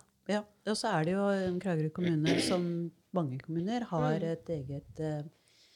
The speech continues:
Speaker 1: reglement, altså
Speaker 2: Mm.
Speaker 1: en, en slags restriksjoner som de, eh, har påført seg selv
Speaker 2: Mm.
Speaker 1: for hvordan de skal håndtere presse og,
Speaker 2: Mm.
Speaker 1: og hvem som skal uttale seg på vegne av, eh, av, eh,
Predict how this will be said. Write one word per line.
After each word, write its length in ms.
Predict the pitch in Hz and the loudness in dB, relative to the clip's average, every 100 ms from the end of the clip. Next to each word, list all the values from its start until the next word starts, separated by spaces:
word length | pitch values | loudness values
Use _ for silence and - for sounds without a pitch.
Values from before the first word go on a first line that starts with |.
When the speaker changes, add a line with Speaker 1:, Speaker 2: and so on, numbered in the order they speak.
| _ _ - | _ _ -2
Speaker 1:
reglement, 540 | 196 196 196 247 247 170 | 0 2 2 2 0 0
altså 220 | 165 214 | 0 2
Speaker 2:
Mm. 320 | 190 185 180 - | 2 2 0 0
Speaker 1:
en, 60 | |
en 160 | 175 170 | 0 0
slags 260 | - 175 165 | -2 -6 -4
restriksjoner 920 | 180 180 185 - 170 160 156 208 247 - - _ _ _ - | -6 -6 -6 -4 0 0 2 0 -4 -8 -20 _ _ _ -10
som 480 | - 180 170 170 165 | -4 -2 0 -2 -2
de, 380 | 165 165 160 165 | -2 0 0 -2
eh, 220 | 160 165 | -4 -4
har 160 | 165 160 | -4 -4
påført 340 | - 143 151 | -4 -6 -8
seg 140 | 196 196 | -10 -6
selv 360 | 185 247 226 | -4 -2 0
Speaker 2:
Mm. 320 | 233 202 175 - | 0 -2 -4 -6
Speaker 1:
for 140 | 175 160 | -8 -6
hvordan 320 | 156 151 151 | -4 -6 -8
de 60 | |
skal 180 | 151 156 | -8 -6
håndtere 580 | 160 151 151 131 143 143 - | -6 -6 -6 -4 -6 -8 -10
presse 280 | - 247 - | -12 -10 -8
og, 220 | 139 139 - _ _ | -8 -8 -10 _ _
Speaker 2:
Mm. 180 | 220 185 | -10 -4
Speaker 1:
og 100 | 175 160 | -2 0
hvem 180 | 151 | -2
som 120 | 139 151 | -6 -10
skal 240 | - 143 | -8 -8
uttale 300 | - 139 143 | -6 -8 -8
seg 200 | 151 151 | -10 -10
på 100 | 160 | -6
vegne 280 | 156 135 139 | -6 -6 -6
av, 340 | 139 139 139 | -8 -10 -8
eh, 600 | 147 143 143 147 143 - | -10 -8 -10 -12 -14 -14
av, 200 | 147 135 | -14 -10
eh, 260 | 147 143 | -8 -8